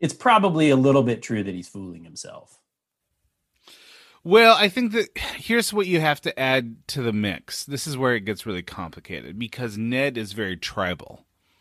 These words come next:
Speaker 1: Yeah.
Speaker 2: Right? I think that truly, a true deontologist would have to kind of have this idea of,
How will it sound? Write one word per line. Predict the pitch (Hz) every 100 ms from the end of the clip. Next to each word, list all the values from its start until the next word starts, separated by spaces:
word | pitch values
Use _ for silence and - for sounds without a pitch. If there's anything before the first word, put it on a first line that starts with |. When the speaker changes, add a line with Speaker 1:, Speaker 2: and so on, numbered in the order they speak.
| _ _ _ _ _
Speaker 1:
Yeah. | 110 -
Speaker 2:
Right? | 110 101 101 -
I |
think | 139 190 160
that | 170 101
truly, | - 190 202 196 175
a | 123 135
true | - - 226 247
deontologist | 196 190 175 160 147 135 113 95 87 69 - - - _ _ _ _ _
would | 131 139 143 123 - _
have | - - 147 143
to | 151
kind | - 151 143
of | 127 113 104 _ _ _
have | - - 147 147 131
this | 120 -
idea | 127 113 101 117 180 202
of, | 175 147